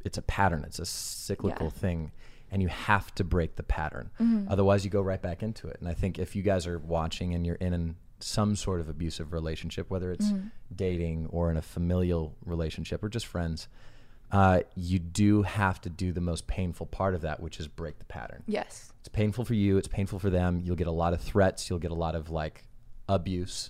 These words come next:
Speaker 2: Mm-hmm.
Speaker 1: But ultimately, long term, that forgiveness, allowing them to be free, but never forgetting so you don't go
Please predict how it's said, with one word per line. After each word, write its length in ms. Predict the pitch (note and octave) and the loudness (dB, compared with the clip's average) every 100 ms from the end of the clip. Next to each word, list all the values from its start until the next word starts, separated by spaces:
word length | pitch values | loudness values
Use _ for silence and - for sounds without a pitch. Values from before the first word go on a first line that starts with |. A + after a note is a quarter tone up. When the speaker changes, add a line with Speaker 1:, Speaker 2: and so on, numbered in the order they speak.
| - | -2
Speaker 2:
Mm-hmm. 200 | A3 G#3 - - - - - - - | 0 0 -4 -8 -10 -14 -16 -16 -4
Speaker 1:
But 100 | - | 2
ultimately, 420 | F#2+ F2+ G2 - E2+ | 4 4 0 0 2
long 260 | E2+ E2+ D#2+ | 2 2 0
term, 580 | - A#2 G2+ F2 D#2+ - - - - - - - | 2 4 4 2 -2 -6 -16 -20 -18 -18 -10 2
that 200 | F#2+ - | 4 4
forgiveness, 800 | - D2+ C3+ D3+ G#2 E2 D2+ - - - - - - | -2 -2 0 2 2 -2 -4 -10 -16 -18 -18 -18 -8
allowing 380 | F#2 F#2 F#2+ F2+ | -4 -2 -2 -2
them 180 | F#2+ G2+ | -4 -4
to 140 | G#2 | -6
be 80 | A2 | -8
free, 340 | - A#2 C3+ | -8 -8 -6
but 220 | D3+ - | -6 -4
never 340 | F#2+ F#2+ F#2 F2+ | 0 2 2 0
forgetting 560 | - F2 D#2 G2 F2+ | -2 -4 2 2 2
so 160 | E2+ - | -2 -4
you 140 | E2 | -2
don't 180 | F#2 F#2 | 0 0
go 140 | - | 0